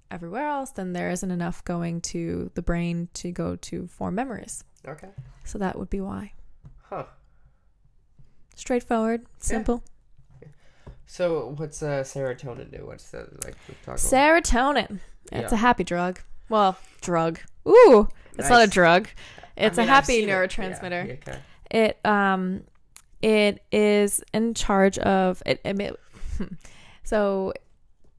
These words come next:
Speaker 1: it makes you feel happy.
Speaker 2: Okay.
Speaker 1: And it also controls your appetite and it suppresses it. And it also, um, controls your sleep patterns and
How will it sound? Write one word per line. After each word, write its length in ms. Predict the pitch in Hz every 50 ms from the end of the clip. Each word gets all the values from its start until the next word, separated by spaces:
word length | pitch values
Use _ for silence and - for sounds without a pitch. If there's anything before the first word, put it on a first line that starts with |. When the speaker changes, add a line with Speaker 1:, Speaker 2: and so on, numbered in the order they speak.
| _ _ _ _ _ _ -
Speaker 1:
it 120 | 226 226
makes 300 | 233 233 226 226 - -
you 80 | 233 226
feel 320 | - - - 190 185 185 175
happy. 580 | - 190 170 165 - 175 170 170 180 196 - - - - - - - - - - - - - - -
Speaker 2:
Okay. 180 | 120 - - -
Speaker 1:
And 180 | 202 208 202
it 100 | 196 196
also 380 | 190 185 190 - - 196 190 185
controls 560 | - 190 185 - - 190 185 185 180 180 180
your 100 | 190 -
appetite 500 | - 302 320 320 - - 294 277 277 254
and 360 | - 208 202 196 190 - - - -
it 240 | 196 190 - - -
suppresses 640 | - - 185 - - - 202 196 - - 202 190 -
it. 200 | 180 202 - - - - - - - - - - -
And 160 | - 208 208
it 60 | 202 196
also, 720 | 196 202 202 - - 208 202 196 196 190 190 190 190 - - - _ - -
um, 300 | 202 185 180 180 180 185 -
controls 420 | - 202 190 - 190 185 185 202
your 80 | 196 185
sleep 280 | - - 240 247 247 -
patterns 640 | 254 240 240 233 240 233 233 233 - - - - - - - - - - - -
and 640 | - 202 196 196 185 185 185 180 180 185 - -